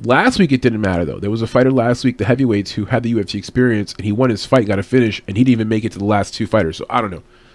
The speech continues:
<laughs> Maybe it's not consistent. Uh, Shayna Young also has good finishing ability. Again, five, uh, finishes in her eight total wins.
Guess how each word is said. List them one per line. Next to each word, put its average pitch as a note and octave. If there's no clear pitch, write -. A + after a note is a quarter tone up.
<laughs> -
Maybe A2+
it's -
not G#2+
consistent. G2+
Uh, F2
Shayna C3+
Young A2
also G#2
has G2+
good G2+
finishing G2
ability. G2+
Again, D#2+
five, F2
uh, -
finishes F2
in E2+
her -
eight E2+
total F2+
wins. G2